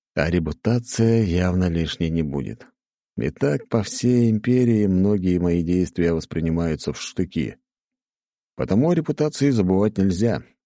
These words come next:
она никогда не будет лишней. Теперь мы будем лечить всех подряд. И в этом, кстати, есть еще один важный и значительный плюс.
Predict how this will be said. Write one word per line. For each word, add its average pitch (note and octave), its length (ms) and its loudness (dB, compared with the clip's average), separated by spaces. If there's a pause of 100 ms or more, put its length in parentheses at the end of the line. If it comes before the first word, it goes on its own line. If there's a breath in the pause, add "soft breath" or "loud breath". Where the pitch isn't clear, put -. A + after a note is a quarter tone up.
(100)
она D#2+ 280 -2
никогда E2 600 -2
не G#2+ 100 4
будет G2 340 0
лишней. - 500 -4 (1300)
Теперь G#2+ 420 2
мы G#2+ 140 6
будем F#2+ 340 2
лечить F2+ 340 0
всех - 420 -6
подряд. C2 520 -8 (280)
И F2 120 0
в F2 60 0
этом, B2 280 0
кстати, G#2 560 -2 (500)
есть F#2 420 0
еще A2+ 320 2
один G#2 300 2
важный G2 460 2
и C3 260 0
значительный F#2 760 0
плюс. F#2+ 460 -2